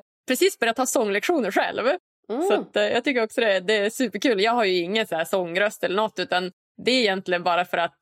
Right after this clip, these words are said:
Speaker 1: för att jag tycker att det är kul. Så att, eh, ja, men jag älskar också musik, och det är faktiskt så att, det har vi pratat om i podden också, att när man sjunger så, så aktiveras ju en, en nerv som heter vagusnerven.
Speaker 2: Mm.
Speaker 1: Och
Speaker 2: Ja, oxytocin.
Speaker 1: den, oxytocin, exakt, som,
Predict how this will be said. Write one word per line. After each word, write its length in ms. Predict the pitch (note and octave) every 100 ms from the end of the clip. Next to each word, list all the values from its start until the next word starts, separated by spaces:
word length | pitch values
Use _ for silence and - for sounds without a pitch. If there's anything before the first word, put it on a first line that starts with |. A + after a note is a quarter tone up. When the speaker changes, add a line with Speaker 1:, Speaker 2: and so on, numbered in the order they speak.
| - _ _
Speaker 1:
för 60 | C4+
att 60 |
jag 100 | A#3+
tycker 160 | A#3+ F#3+
att 60 | F#3
det 60 |
är 260 | D#3 C4+ D4+
kul. 340 | - - F3 - _ _ _ _ _ -
Så 60 | F#3+
att, 300 | G3 _ F#3
eh, 60 |
ja, 340 | F#3 G3 - B3+
men 80 |
jag 120 | C4+ C4
älskar 260 | B3 -
också 220 | C4+ -
musik, 460 | B3 G3+ C4 G#3+ -
och 140 | G#3+
det 140 | G3 D#4
är 60 |
faktiskt 260 | A4 A#3 F#3+
så 60 | G3
att, 160 | F#3+ _ _ _
det 80 | -
har 20 |
vi 80 | F#4+
pratat 240 | G#3+ G#3 F4
om 80 |
i 40 | G3+
podden 300 | C#4 A#3 G3+
också, 240 | A3+ -
att 240 | F3 - - _ -
när 180 | A3+ G#4
man 100 | D#4+
sjunger 600 | - F#4+ C#4 - F2 G3
så, 280 | - A#3 G#3+ _ _
så 80 | -
aktiveras 560 | A#3+ - A3 E4 C#4 G3
ju 40 |
en, 200 | F#3 F#3 -
en 300 | G3+ G3 F#3+
nerv 220 | B3 F4
som 160 | F#3 G3+
heter 180 | G3+ G3
vagusnerven. 920 | B3 G3 D#3 F3 - A4 F3 - -
Speaker 2:
Mm. 260 | A3 F3+ - _ -
Speaker 1:
Och 80 |
Speaker 2:
Ja, 80 | C4
oxytocin. 580 | - C#4+ F4 C#4 - E3+
Speaker 1:
den, 80 | - _ -
oxytocin, 520 | E4+ F4+ C#4 C4 D#4+
exakt, 380 | A#3 C#4+ - D4+
som, 160 | A#3+